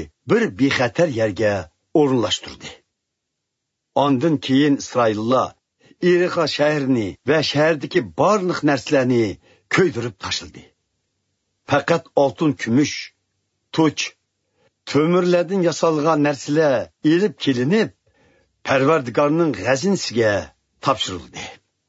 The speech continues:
Yoshua Poyisha ayol Rahab va uning oilasidagilarning hayotini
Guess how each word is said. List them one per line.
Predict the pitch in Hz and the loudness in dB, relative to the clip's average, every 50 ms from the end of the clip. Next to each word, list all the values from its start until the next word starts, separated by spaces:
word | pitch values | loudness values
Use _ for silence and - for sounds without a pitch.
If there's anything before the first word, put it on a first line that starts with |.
| _ _ _ _ _ _ _ _ _ _ _ | _ _ _ _ _ _ _ _ _ _ _
Yoshua | 104 107 110 107 - 120 113 117 139 147 127 98 78 - _ _ _ _ _ _ _ _ _ _ | -4 -2 -2 0 2 2 2 4 4 2 2 0 -4 -10 _ _ _ _ _ _ _ _ _ _
Poyisha | - 117 120 113 113 113 110 - - 160 160 | 0 0 2 2 0 -2 -4 -2 -2 -2 0
ayol | - 113 113 117 127 135 123 | 0 0 2 2 2 2 2
Rahab | 104 101 113 113 101 131 143 104 - _ _ _ _ _ _ | 0 -2 -2 0 0 0 -2 -2 -4 _ _ _ _ _ _
va | - 135 160 175 - | 0 0 2 2 2
uning | - 139 147 165 165 147 | 0 0 2 2 0 0
oilasidagilarning | - - 131 139 139 131 113 - - 113 104 - 131 135 135 135 151 156 143 117 90 - | 0 0 2 2 2 0 -2 -6 -10 -10 -4 0 0 2 2 2 2 2 0 0 -2 -6
hayotini | - - 135 147 165 180 175 - 143 127 120 113 110 | -2 0 2 4 4 2 0 -2 -4 -2 -2 -2 -2